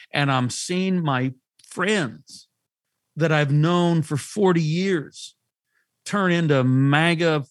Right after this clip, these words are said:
flag, red hat, Trump zealots. And I'm just saying, we didn't start off as Jesus freaks following our Lord to end up like that. And so if I am punching,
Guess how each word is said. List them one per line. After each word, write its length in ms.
flag, 560
red 320
hat, 320
Trump 320
zealots. 800
And 140
I'm 100
just 200
saying, 300
we 500
didn't 240
start 480
off 360
as 160
Jesus 480
freaks 580
following 580
our 280
Lord 440
to 80
end 180
up 200
like 340
that. 280
And 160
so 400
if 220
I 140
am 260
punching, 580